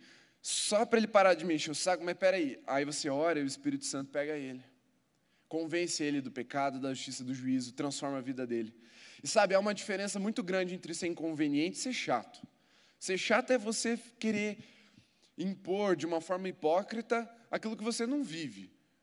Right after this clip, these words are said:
aquilo que você acha que é o evangelho de Jesus. Agora, inconveniente, não. O que que é conveniente? Aquilo que está de acordo com as regras desse sistema,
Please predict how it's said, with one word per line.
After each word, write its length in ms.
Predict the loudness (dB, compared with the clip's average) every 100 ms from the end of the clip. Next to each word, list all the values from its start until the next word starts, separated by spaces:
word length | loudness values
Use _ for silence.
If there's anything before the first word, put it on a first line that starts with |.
| _
aquilo 200 | -16 -14
que 80 | -12
você 120 | -4
acha 360 | 0 2 2 0
que 120 | 2
é 300 | 4 4 4 2
o 80 | 2
evangelho 400 | 2 2 0 0
de 60 |
Jesus. 320 | 0 -2 -2 -2
Agora, 260 | 2 2
inconveniente, 840 | 0 -2 -4 -2 -2 0 -4 -4 -6
não. 220 | -4 -6
O 540 | -8 -20 _ _ _
que 120 | -4
que 60 | 0
é 60 | 2
conveniente? 800 | 4 4 4 0 0 0 0
Aquilo 220 | -4 -4 -6
que 80 |
está 180 | 0 2
de 100 | 4
acordo 320 | 2 0 -2
com 100 | 0
as 120 | 0 4
regras 340 | 4 4 2
desse 220 | 2 0
sistema, 600 | -2 -6 -2 -2 -2 -4